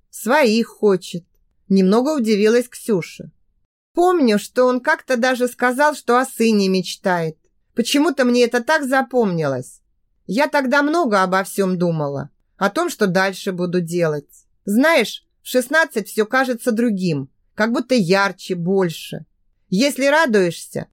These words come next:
то эта радость всё в тебе заполняет, и разочарование тоже всё. Вот меня и захлёстывало.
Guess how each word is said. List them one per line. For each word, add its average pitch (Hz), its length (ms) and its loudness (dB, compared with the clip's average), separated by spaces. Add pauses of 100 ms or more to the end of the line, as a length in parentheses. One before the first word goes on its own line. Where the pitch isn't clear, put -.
то 226 120 4
эта 262 320 2
радость 247 440 0
всё 233 280 0
в - 100 -8
тебе 202 300 -2
заполняет, 202 760 0 (240)
и 240 140 2
разочарование 233 960 0
тоже 208 360 2
всё. 143 440 -6 (380)
Вот 262 240 -2
меня 220 280 2
и 202 80 4
захлёстывало. 170 1040 -4